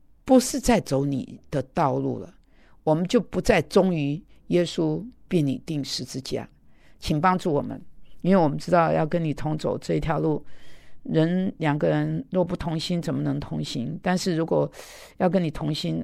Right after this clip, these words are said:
我们承认那是挺困难的，思想上我们的观点必须死掉，必须变成无有，必须变成是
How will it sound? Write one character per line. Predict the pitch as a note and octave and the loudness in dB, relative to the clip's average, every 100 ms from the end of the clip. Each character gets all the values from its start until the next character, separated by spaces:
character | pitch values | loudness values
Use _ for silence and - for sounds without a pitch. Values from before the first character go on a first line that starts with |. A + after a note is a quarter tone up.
| - | -4
我 | C3+ | -4
们 | C#3+ | -4
承 | - D3 | -4 -2
认 | D#3 F3 - - - - | -2 -4 -8 -16 -14 -8
那 | D#3+ | -6
是 | D#3 | -4
挺 | - C#3 - | -4 -6 -8
困 | D#3 | -8
难 | B2 - | -8 -12
的， | C#3 - - - _ | -16 -18 -20 -20 _
思 | - G3+ | -6 -2
想 | F#3+ F3+ | -2 -4
上 | C3 D#3+ C#3+ | -4 -4 -2
我 | B2 | -6
们 | B2 - | -6 -2
的 | D3 C3+ - - _ | 0 0 -4 -18 _
观 | E3+ E3+ | 0 0
点 | D3+ C#3 | -4 -4
必 | E3 | -8
须 | - | -6
死 | D3 - - | -6 -8 -8
掉， | D3+ B2+ - _ _ - | -6 -6 -8 _ _ -4
必 | F#3+ | -2
须 | G3 | -2
变 | E3+ F#3 C#3+ | -2 -2 -2
成 | D3 C#3+ | -4 -6
无 | D3 C3+ D3+ | -4 -2 -2
有， | C#3 - - _ - | -2 -6 -14 _ -4
必 | F#3+ | -2
须 | G#3 | 0
变 | D#3+ F#3+ | 0 0
成 | D3 C3 | 0 -4
是 | - D#3 B2 | -4 -4 -4